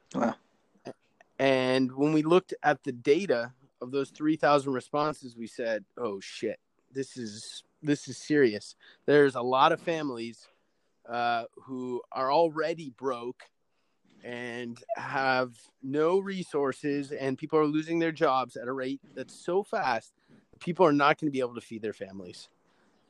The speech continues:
Speaker 2: And we're, this is, could become a life or death situation, you know, in a couple months, uh, if nothing changes.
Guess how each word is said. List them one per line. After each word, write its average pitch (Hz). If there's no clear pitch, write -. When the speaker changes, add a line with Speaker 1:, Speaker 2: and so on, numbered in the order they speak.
Speaker 2:
And 120
we're, 135
this 147
is, 160
could 151
become 147
a 120
life 120
or 117
death 110
situation, 127
you 117
know, 107
in 113
a 113
couple 117
months, 113
uh, 107
if 107
nothing 107
changes. 139